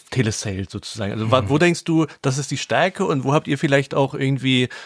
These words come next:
Speaker 1: mit Vorurteilen zu kämpfen oder das funktioniert des-, deshalb vielleicht auch schlechter?
Speaker 2: Ja.
Speaker 1: Wie, wie würdest du das aus deiner Sicht beschreiben?
Speaker 2: Ähm, also ein ganz großer Vorteil ist, dass,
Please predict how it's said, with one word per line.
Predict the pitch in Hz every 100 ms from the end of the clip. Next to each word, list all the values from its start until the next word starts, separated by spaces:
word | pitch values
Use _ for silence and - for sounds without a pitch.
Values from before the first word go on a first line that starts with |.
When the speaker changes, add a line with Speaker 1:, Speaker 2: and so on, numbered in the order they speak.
| -
Speaker 1:
mit | 127 127
Vorurteilen | - 165 151 143 135
zu | -
kämpfen | - 135 135 - 127 127 120
oder | 113 110 113
das | 110 123 -
funktioniert | 127 - 131 135
des-, | 131
deshalb | 131 127 135 -
vielleicht | 131 117
auch | 107
schlechter? | - 123 147 - 160 - - - 127
Speaker 2:
Ja. | 107 101
Speaker 1:
Wie, | 147 143
wie | 139
würdest | 143 131 -
du |
das | 147 139
aus | 123
deiner | 123 120
Sicht | 110 104
beschreiben? | - - 107 95 92 - - - - - - - - - - -
Speaker 2:
Ähm, | 117 120 120
also | 131 127
ein | 117
ganz | 120 151
großer | - 240 131
Vorteil | - - 127 - 135 123
ist, | 120 110 -
dass, | 104 -